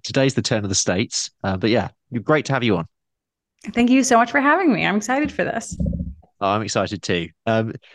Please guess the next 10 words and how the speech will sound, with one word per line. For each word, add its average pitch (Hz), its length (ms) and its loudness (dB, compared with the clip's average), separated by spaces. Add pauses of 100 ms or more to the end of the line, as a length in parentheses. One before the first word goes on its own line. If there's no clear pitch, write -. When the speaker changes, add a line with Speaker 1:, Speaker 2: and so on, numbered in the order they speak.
(100)
Speaker 1:
tell 170 220 0
us 226 100 -2
about 139 420 0
farming 120 560 0
in 110 400 -2
Ohio, 98 680 -2
first 76 320 -4
of 82 80 -4
all, 78 180 -2
because, 90 520 -2